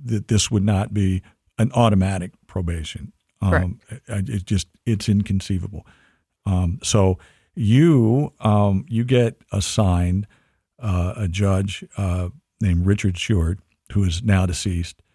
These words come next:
Speaker 1: And actually, I, j-, because he is deceased, and I don't really wanna pound on somebody's family that's not, that's not here, so I'm gonna hold back a little bit on, on what I
Speaker 2: Okay.
Speaker 1: really think about or thought about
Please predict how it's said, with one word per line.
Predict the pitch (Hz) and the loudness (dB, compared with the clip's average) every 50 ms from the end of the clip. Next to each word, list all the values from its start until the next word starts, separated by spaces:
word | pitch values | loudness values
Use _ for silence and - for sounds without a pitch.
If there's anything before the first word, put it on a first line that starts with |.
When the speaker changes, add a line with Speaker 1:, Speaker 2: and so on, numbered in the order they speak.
| _ _ _ _ - | _ _ _ _ 0
Speaker 1:
And | 107 104 | 2 2
actually, | 120 127 113 - 120 101 92 87 - - | 4 4 2 2 2 2 2 0 -2 -6
I, | 110 104 107 - 104 104 117 | -8 -8 -8 -8 -8 -10 -10
j-, | 127 120 123 | -10 -12 -8
because | 117 98 90 110 95 90 | -8 -6 -2 -2 -2 0
he | 90 98 | 0 0
is | 104 104 | 0 0
deceased, | 92 87 82 - 95 90 104 - - | 0 -4 -6 -6 -6 -6 -6 -6 -4
and | 90 90 | -4 -4
I | 90 | -2
don't | 87 92 95 95 - - _ _ _ _ - | -2 -2 -2 -4 -6 -12 _ _ _ _ -8
really | 101 95 92 90 90 | -4 -2 0 0 0
wanna | 90 92 90 87 82 73 - _ _ _ _ _ _ _ _ - 92 - | 0 0 0 -2 -2 -4 -8 _ _ _ _ _ _ _ _ -18 -8 -4
pound | - 98 95 92 90 90 | -2 0 0 2 2 2
on | 90 87 85 | 2 0 0
somebody's | - - 104 87 87 85 - | 0 0 0 0 0 0 -2
family | - 95 92 90 90 90 85 85 | -2 -2 0 0 0 0 0 -2
that's | 82 85 78 - - | -2 -4 -6 -6 -4
not, | 101 87 85 82 - _ _ - | -4 -4 -4 -4 -8 _ _ -12
that's | - 95 85 - - | -8 -8 -6 -4 -4
not | 95 85 85 | -4 -4 -2
here, | 85 104 104 95 92 | -2 0 0 0 0
so | - - | 0 -2
I'm | 87 | -2
gonna | 87 90 80 | -2 -2 -2
hold | 78 101 95 82 | 0 -2 -2 0
back | 92 98 92 87 - | 0 -2 -2 -2 -2
a | 98 | -2
little | 95 85 | -2 0
bit | 87 85 80 | 0 0 0
on, | 85 85 80 78 - _ _ _ - | 0 -2 -2 -4 -6 _ _ _ -8
on | 170 98 87 82 82 87 | -4 -2 0 0 2 2
what | 92 95 87 | 2 2 2
I | 87 | 2
Speaker 2:
Okay. | 82 82 | 2 4
Speaker 1:
really | 117 123 147 123 98 | 4 4 4 4 2
think | - - 104 92 85 | 0 0 -2 -2 -2
about | 98 85 85 90 87 87 95 - - - _ _ _ _ | -4 -6 -6 -6 -8 -8 -10 -12 -16 -20 _ _ _ _
or | - 107 | -6 -2
thought | - - 101 95 90 | 0 2 2 2 2
about | 90 85 87 85 82 - | 2 0 -2 -4 -4 -6